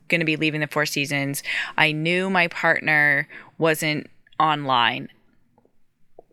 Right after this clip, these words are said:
How do you know that? Where do those feelings come from?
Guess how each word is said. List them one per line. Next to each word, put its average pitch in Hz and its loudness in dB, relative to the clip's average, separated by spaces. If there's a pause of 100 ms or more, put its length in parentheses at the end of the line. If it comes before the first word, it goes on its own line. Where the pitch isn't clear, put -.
How 175 2
do 220 -4
you 220 -6
know 156 -2
that? 147 2
Where 151 0
do 175 0
those 151 -4 (440)
feelings 143 -2
come - -2
from? - -6